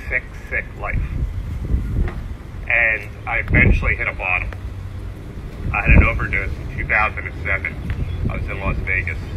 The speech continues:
I came home that following week and I called the addiction psychiatrist. He put me on Suboxone. Not thinking I had a problem, though. I was on mood stabilizers, anxiety pills, antidepressants,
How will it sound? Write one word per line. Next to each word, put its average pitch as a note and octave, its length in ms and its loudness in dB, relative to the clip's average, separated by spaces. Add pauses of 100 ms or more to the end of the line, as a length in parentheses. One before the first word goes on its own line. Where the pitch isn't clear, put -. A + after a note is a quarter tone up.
(480)
I - 60 -2
came A#2 220 -2
home A#2 180 -4
that G#2 200 -2
following F#2+ 480 0
week G#2 220 2
and G2 80 -4
I F2+ 100 0 (380)
called G#2+ 220 -4
the G2 200 -2 (140)
addiction - 360 -4
psychiatrist. G2+ 720 0
He - 60 -4
put - 180 -2
me G#2 80 0
on G2+ 200 -2
Suboxone. - 1800 0
Not B2 240 4
thinking - 300 8
I - 80 12
had - 80 8
a - 100 0
problem, C#3+ 440 -4
though. G2 240 -2 (480)
I - 60 12
was - 180 12
on G#2+ 320 6 (640)
mood - 360 8
stabilizers, B2 720 4 (640)
anxiety G#2+ 540 6
pills, G#2+ 300 4 (640)
antidepressants, A#2 1000 2